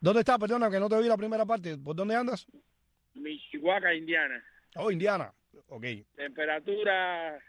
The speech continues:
Speaker 2: treinta y dos grados centígrados, cero, cero Fahrenheit.
Speaker 1: A ti te van a dar la ciudadanía de Indiana en cualquier momento.
Speaker 2: No, yo, yo vivo en Indiana,
Speaker 1: Muy bien.
Speaker 2: prácticamente. <laughs> Bueno, ¿cómo está la cosa por allá? ¿Todo bien?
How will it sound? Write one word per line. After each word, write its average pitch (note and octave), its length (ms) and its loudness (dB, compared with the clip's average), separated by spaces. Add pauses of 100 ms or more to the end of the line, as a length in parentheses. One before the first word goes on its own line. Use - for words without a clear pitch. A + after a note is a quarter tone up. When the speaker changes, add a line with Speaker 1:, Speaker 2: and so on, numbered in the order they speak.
(160)
Speaker 2:
treinta - 680 -8
y D3+ 160 -8
dos F3+ 200 -6
grados E3+ 600 -6 (240)
centígrados, B2+ 540 -6
cero, C3+ 680 0
cero E3 180 0
Fahrenheit. B2+ 480 -2
Speaker 1:
A B2+ 120 -2
ti F3 100 0
te G3 100 4
van G#3+ 160 6
a G#3+ 40 2
dar A3 100 4
la G3+ 100 4
ciudadanía F#3+ 440 0
de F#3 60 2
Indiana F3+ 320 2
en D3+ 60 -4
cualquier D3+ 220 -4
momento. D3 380 -2 (640)
Speaker 2:
No, E3+ 140 6
yo, D#3 160 6
yo C3 220 -2
vivo E3+ 140 -4 (100)
en - 40 -2
Indiana, F#3 420 4
Speaker 1:
Muy D#3 220 2
bien. D3+ 120 0
Speaker 2:
prácticamente. E3 720 0 (340)
<laughs> F3+ 600 2 (920)
Bueno, F3 280 2
¿cómo F3+ 140 -4
está F#3 140 -4
la F#3+ 120 0
cosa F#3+ 260 -8
por E3+ 140 -6
allá? E3 200 -2
¿Todo F#3 180 -6
bien? F#3 160 -2